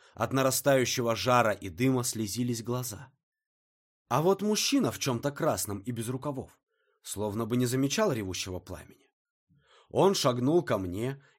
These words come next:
и потянул за собой, уводя из пекла. Полы его длинного халата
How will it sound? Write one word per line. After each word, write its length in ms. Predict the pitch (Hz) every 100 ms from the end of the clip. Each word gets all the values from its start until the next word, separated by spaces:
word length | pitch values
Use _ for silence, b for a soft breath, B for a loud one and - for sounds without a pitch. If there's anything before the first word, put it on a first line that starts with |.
| -
и 80 |
потянул 460 | 143 147 147 165 196
за 80 | 180
собой, 460 | 214 180 120 117 107
уводя 360 | 104 101 98
из 200 | 127 123
пекла. 460 | - 104 - - _ _ _ _ _ _ _ _
Полы 300 | 92 98 120
его 240 | 131 101
длинного 500 | 92 98 135 113 95
халата 580 | - 92 92 127 143 -